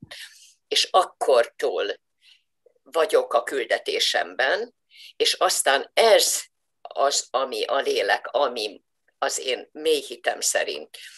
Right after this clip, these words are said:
ami mikor átlépek, akkor mindazt, ami a gúnyait hagyom, mert már egy más világban másfajta, ö, más lesz minden. Én, ö, de érdekes módon, ö,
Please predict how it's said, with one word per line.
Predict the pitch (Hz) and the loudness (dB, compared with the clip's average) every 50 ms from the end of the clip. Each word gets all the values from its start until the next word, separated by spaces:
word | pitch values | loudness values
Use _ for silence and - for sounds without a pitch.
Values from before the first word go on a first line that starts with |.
| - - - | -20 -12 -6
ami | - 139 143 135 131 | -4 -4 -2 -4 -4
mikor | 135 135 127 - - 113 110 120 | -6 -8 -6 -4 0 0 0 2
átlépek, | - - 139 139 - - 135 110 104 113 - - 117 - - - - | 2 4 2 2 2 0 -6 -4 -4 -4 -2 0 0 0 0 -2 -4
akkor | - 117 - - - - 117 101 101 - - _ _ - - - - - _ | -6 -6 -6 -6 -4 0 2 2 2 0 -4 _ _ -20 -20 -20 -20 -20 _
mindazt, | - - 208 202 202 175 160 156 151 - - - | -2 2 2 2 2 2 2 2 2 0 0 2
ami | 156 139 131 131 123 | 2 2 2 2 0
a | 113 110 - | 0 -2 -2
gúnyait | - 156 151 135 131 123 104 95 95 131 - - - | -4 -6 -8 -4 -2 0 0 0 0 -2 -6 -8 -4
hagyom, | - 131 117 - 151 147 156 185 185 | -2 -2 0 2 2 0 0 0 2
mert | 180 175 180 185 | 2 2 2 2
már | 190 185 185 180 | 2 2 2 4
egy | 180 180 175 | 4 2 2
más | 180 180 185 185 180 175 - - | 0 0 0 0 2 2 0 -2
világban | - 151 156 156 156 160 160 - - 151 151 | -2 0 2 4 4 2 0 -2 -4 -4 -4
másfajta, | 156 147 127 117 123 - - - - 95 85 - - - - 95 82 98 - _ _ _ - - - _ - - | -2 -2 -2 0 0 -2 -4 -6 -4 -2 -2 -4 -2 -2 -2 0 0 -2 -4 _ _ _ -20 -20 -20 _ -16 -6
ö, | - 143 143 123 123 131 - _ _ _ _ _ _ _ | -2 0 2 2 0 0 -4 _ _ _ _ _ _ _
más | - - 208 220 - - - | -4 -2 0 0 0 0 2
lesz | - - - - - | 2 0 0 0 -2
minden. | 127 120 113 127 139 143 165 185 214 247 339 - _ _ _ _ _ - - - - - - - - | -4 -6 -8 -6 0 2 4 4 4 2 -2 -6 _ _ _ _ _ -20 -20 -20 -20 -20 -20 -12 -6
Én, | - 196 202 196 196 190 - - _ | -4 -2 -2 -2 -2 -4 -6 -6 _
ö, | - - 165 165 165 160 - - - - _ _ _ - - - | 0 0 2 2 0 -2 -4 -8 -16 -20 _ _ _ -20 -20 -20
de | - - 220 254 277 - | -20 -10 -6 -4 -4 -2
érdekes | - 311 311 - - 175 - 165 160 - - | -4 -6 -4 0 0 2 2 2 2 2 0
módon, | 185 190 202 202 196 196 190 - | 0 -2 0 0 0 -2 -2 -4
ö, | - | -8